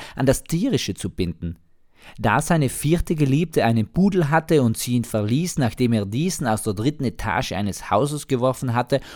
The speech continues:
um in einem Gedicht, der Schrei des Pudels, nur wahre Aussagen zu tätigen, hasste er Hündinnen und Hunde. So oder ganz genau so war es.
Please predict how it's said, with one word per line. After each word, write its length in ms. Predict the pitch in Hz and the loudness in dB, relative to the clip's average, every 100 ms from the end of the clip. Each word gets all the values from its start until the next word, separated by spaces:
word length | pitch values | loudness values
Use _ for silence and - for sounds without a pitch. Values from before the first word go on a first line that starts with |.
| - | -6
um 200 | - 131 - | 0 0 0
in 160 | 127 113 | -2 0
einem 300 | 110 104 98 | 0 0 0
Gedicht, 460 | 101 143 170 - - - | 0 0 0 -6 -16 -6
der 80 | 107 | -4
Schrei 400 | - 95 107 151 | -2 -2 0 2
des 180 | 127 | 0
Pudels, 540 | - - 160 170 147 - | -2 -2 0 0 -4 2
nur 180 | 123 110 | 2 4
wahre 340 | 104 104 - | 2 2 0
Aussagen 560 | 113 151 156 135 131 139 | 0 0 0 0 0 -4
zu 200 | - 113 | -6 -2
tätigen, 520 | 120 113 117 117 - _ | 0 0 -2 -6 -8 _
hasste 480 | - 113 113 - 101 | -4 -2 0 -2 -4
er 180 | 85 - | -4 -4
Hündinnen 420 | 87 87 82 82 | -4 -4 -4 -6
und 160 | 87 | -6
Hunde. 300 | - 87 82 - _ _ _ _ _ - - - | -8 -6 -6 -8 _ _ _ _ _ -20 -20 -2
So 560 | - - 123 156 190 | 0 4 4 6 4
oder 360 | - 151 143 131 | 4 6 6 2
ganz 440 | 107 117 175 - | 0 0 0 -4
genau 440 | - 151 147 110 95 | -2 2 4 2 0
so 480 | - 92 82 78 - | -6 -4 -4 -4 -10
war 380 | 82 80 80 85 | -10 -8 -8 -6
es. 480 | 85 80 - - | -8 -8 -14 -18